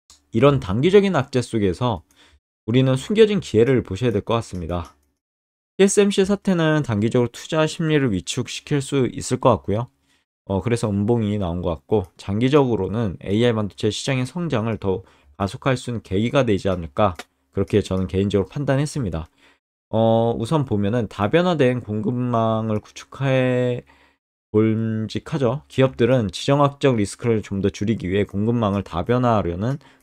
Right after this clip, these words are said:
노력을 강화할 것으로 보이고, 이는 새로운 투자 기회를 창출할 수 있을 것 같아 보입니다. 그리고 미국 반도체 산업을 육성할 것 같은데, 미국 정부는 자국 반도체 산업 육성을 위해 더욱더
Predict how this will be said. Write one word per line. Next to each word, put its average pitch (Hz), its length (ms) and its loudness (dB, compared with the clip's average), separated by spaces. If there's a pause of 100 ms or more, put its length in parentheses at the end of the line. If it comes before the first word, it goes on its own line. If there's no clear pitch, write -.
노력을 95 380 2
강화할 101 400 -2
것으로 92 280 -4
보이고, 85 340 -4
이는 98 260 -2
새로운 156 340 -2
투자 165 240 -2
기회를 107 400 0 (320)
창출할 151 400 0
수 - 140 -6
있을 - 220 -10
것 110 140 2
같아 98 340 -2
보입니다. 87 540 -4 (360)
그리고 120 180 4
미국 131 300 2
반도체 139 420 -2
산업을 101 840 0
육성할 104 420 -4
것 127 100 -4
같은데, 85 360 -2
미국 117 280 -2
정부는 104 520 -2 (340)
자국 117 360 0
반도체 104 400 -2
산업 131 360 -2
육성을 98 500 -4
위해 95 220 2
더욱더 87 580 0